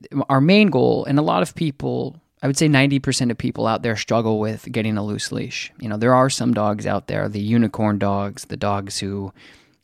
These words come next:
fall into place so quickly, and they've never pulled, and they're always just great. This really isn't for you because y-, you already have that dog that doesn't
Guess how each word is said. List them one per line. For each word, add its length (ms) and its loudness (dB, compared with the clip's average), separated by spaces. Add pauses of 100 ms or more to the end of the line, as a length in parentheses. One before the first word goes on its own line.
fall 280 4
into 160 0
place 320 -2
so 220 0
quickly, 560 -4 (960)
and 140 2
they've 160 4
never 260 4
pulled, 460 -2
and 100 -6
they're 160 -4
always 220 -4
just 200 -6
great. 300 -6
This 440 0
really 300 -2
isn't 280 -6
for 100 -4
you 220 2
because 440 -6 (560)
y-, 220 -12
you 160 -2
already 240 2
have 300 -4
that 180 -6
dog 260 -4
that 120 -10
doesn't 320 -8